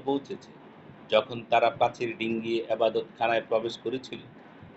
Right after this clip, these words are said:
যখন তারা দাউদের কাছে অনুপ্রবেশ করল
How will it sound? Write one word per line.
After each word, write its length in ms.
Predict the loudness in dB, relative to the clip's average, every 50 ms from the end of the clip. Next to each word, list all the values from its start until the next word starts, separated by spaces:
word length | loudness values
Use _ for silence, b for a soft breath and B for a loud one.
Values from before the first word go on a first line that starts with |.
| -20 -20 -20 -20 -20 -20 -20 -20 -20 -20 -20 -20 -20 -20 -20 -20 -18 -18 -18 -18 -18 -20 -20 -20 -4 4
যখন 380 | 6 6 6 6 2 -2 2 6
তারা 220 | 8 8 8 8
দাউদের 440 | 8 8 8 8 8 6 4 0 -2
কাছে 300 | 2 2 2 2 2 -2
অনুপ্রবেশ 580 | -2 -2 -2 0 4 2 4 4 2 -4 -4 -2
করল 380 | 0 0 2 4 4 2 2